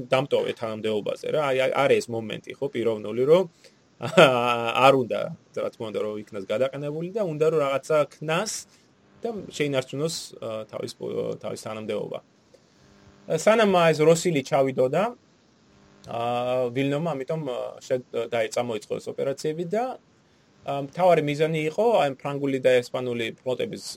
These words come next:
ის ხელახლა გაერთიანება და შემდეგ უკვე ერთობლივი ოპერაციების წამო-, წამოწყება.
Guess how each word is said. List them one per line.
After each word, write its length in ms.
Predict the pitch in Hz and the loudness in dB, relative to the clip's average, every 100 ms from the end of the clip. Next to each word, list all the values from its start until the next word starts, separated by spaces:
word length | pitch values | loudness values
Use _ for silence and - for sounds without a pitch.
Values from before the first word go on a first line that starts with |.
| - | -6
ის 200 | 120 120 - | -6 -6 -4
ხელახლა 420 | 127 120 - 107 | 0 0 -2 -4
გაერთიანება 760 | 110 139 151 - 165 165 160 180 | 0 0 0 -4 0 0 2 0
და 160 | 247 | 0
შემდეგ 320 | 226 151 160 | -4 -6 -6
უკვე 220 | 165 131 175 | -8 -2 0
ერთობლივი 480 | 135 127 123 139 165 | 0 -4 -2 -2 -2
ოპერაციების 560 | - - 117 - 139 156 | -4 -4 -4 -4 -8 -6
წამო-, 320 | - 113 120 | -8 -6 -8
წამოწყება. 640 | - - 120 - - - | -8 -8 -6 -8 -8 -12